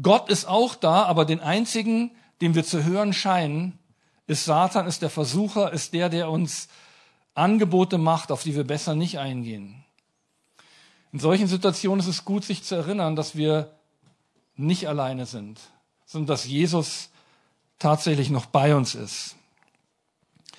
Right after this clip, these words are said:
Ich find's bemerkenswert, wenn man diese Versuchungsgeschichte Jesu liest, dass es hier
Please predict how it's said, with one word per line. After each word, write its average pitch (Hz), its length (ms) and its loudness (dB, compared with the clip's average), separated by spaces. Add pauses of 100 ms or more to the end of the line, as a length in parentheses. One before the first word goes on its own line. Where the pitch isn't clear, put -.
(360)
Ich 143 120 -2
find's 226 180 6
bemerkenswert, 196 760 4
wenn 190 100 2
man 185 160 4
diese 160 480 2
Versuchungsgeschichte 175 960 -2
Jesu 185 360 0
liest, 202 380 -2
dass 175 120 -2
es 165 100 -2
hier 202 420 0